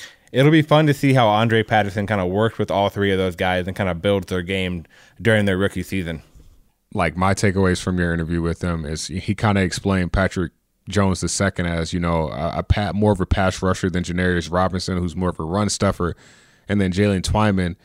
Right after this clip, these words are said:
Speaker 2: you can put him in on situational downs. So I think with all of that said, like,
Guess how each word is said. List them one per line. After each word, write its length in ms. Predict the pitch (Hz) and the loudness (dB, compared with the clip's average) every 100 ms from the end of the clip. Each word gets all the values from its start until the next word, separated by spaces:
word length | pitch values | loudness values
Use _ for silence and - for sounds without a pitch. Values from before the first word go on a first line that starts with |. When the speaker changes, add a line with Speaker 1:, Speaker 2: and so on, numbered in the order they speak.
| _ _ _ | _ _ _
Speaker 2:
you 100 | - | -4
can 140 | 101 101 | -2 2
put 160 | 110 | 2
him 120 | 95 98 | 4 2
in 100 | 92 | 0
on 80 | |
situational 720 | 87 104 - 87 87 - 80 76 | 0 -4 -2 -2 -2 -4 -8 -6
downs. 520 | 82 95 69 - - _ _ | -2 -2 -4 -10 -16 _ _
So 120 | - 90 | -4 0
I 60 | |
think 200 | 117 107 | 2 2
with 140 | 98 101 | 2 4
all 120 | 98 | 4
of 80 | 92 | 4
that 180 | 90 | 0
said, 340 | - 104 101 85 | 2 2 2 2
like, 260 | 80 - | -2 -6